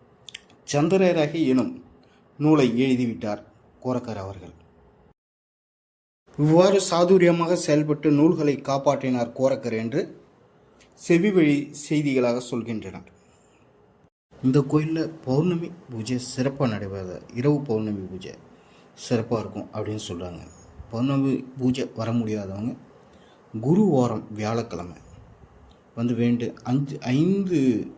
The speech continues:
வாரம் தொடர்ந்து வேண்டுனா சரியாகாது. ஐந்து பௌர்ணமி அல்லது ஐந்து குருவாரம் வியாழக்கிழமை வேண்டுதல் பலன் அள-, நல்ல பலன் அளிக்கும் அப்படின்ற மாதிரி சொல்றாங்க.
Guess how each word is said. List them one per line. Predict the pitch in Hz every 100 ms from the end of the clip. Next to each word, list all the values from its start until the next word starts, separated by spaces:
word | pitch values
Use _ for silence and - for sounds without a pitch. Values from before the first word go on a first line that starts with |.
| - - _
வாரம் | 107 113 - - _ - _
தொடர்ந்து | - 120 131 123 - - - - - _ _ _
வேண்டுனா | 120 123 139 156 -
சரியாகாது. | - 110 110 98 87 82 - - _ _ _ _
ஐந்து | 120 143 185 175
பௌர்ணமி | 156 143 156 147 151 -
அல்லது | - 113 113
ஐந்து | 107 117 147 185 180 165 - - _ _ _ 107
குருவாரம் | 127 131 117 95 87 - _ - _
வியாழக்கிழமை | 113 110 104 98 87 82 80 - _ - _ _ _ _ _ -
வேண்டுதல் | 123 135 139 131 - - _ _ _ _ _
பலன் | 131 135 131
அள-, | 113 110
நல்ல | 120 135 170
பலன் | - 127 123
அளிக்கும் | 110 107 117 -
அப்படின்ற | 110 110 101
மாதிரி | 101 117 285 294 - -
சொல்றாங்க. | 101 92 85